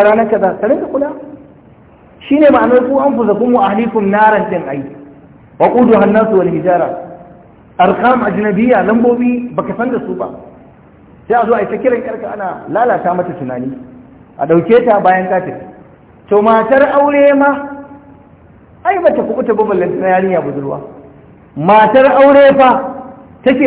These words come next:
alaka da mazan banza a waje. Da mijinta na aure na sunna, ta buga wa wani waya tana cewa ta zo, sai yake ce mata, "To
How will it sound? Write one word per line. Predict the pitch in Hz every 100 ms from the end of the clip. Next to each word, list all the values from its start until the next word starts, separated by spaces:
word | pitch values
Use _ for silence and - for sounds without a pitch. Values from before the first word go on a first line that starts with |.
| 208
alaka | 208 233 247 240 208
da | 185
mazan | 202 214 214
banza | 220 220 226 233 226
a |
waje. | 185 160 175 175 - - - - - -
Da | 185
mijinta | 240 302 294 240 226
na | 240 254
aure | 254 262
na | 254 247
sunna, | 262 277 269 - - - - - - - - - - -
ta | 247
buga | 294 277 247 226
wa | 220
wani | 254 269
waya | 269 269 226 -
tana | 247 226 233
cewa | 226 214
ta | 208 165
zo, | 170 - -
sai | 254
yake | 285 277 240 254
ce | 240
mata, | 233 220 170 - - -
"To | 202